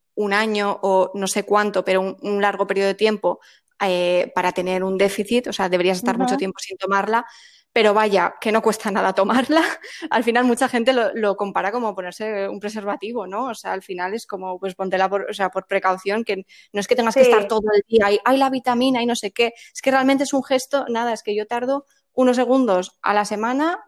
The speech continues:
Speaker 1: pim, y ya está, <laughs> y, y no
Speaker 2: Ya.
Speaker 1: cuesta nada, ¿no? Antes de, pues eso, de arriesgarte o, o de lo que sea.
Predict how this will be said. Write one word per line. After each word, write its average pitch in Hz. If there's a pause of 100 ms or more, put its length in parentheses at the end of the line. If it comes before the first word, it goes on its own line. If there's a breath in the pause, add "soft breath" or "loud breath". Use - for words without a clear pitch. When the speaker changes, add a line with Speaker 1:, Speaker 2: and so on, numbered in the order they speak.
Speaker 1:
pim, 285 (520)
y 226
ya 220
está, 226
<laughs> 285 (380 loud breath)
y, 226
y 233
no 214
Speaker 2:
Ya. 226
Speaker 1:
cuesta 226
nada, 190
¿no? 214
Antes 196
de, 185 (220)
pues -
eso, -
de 202
arriesgarte 196
o, 220
o 190
de 185
lo 180
que 190
sea. -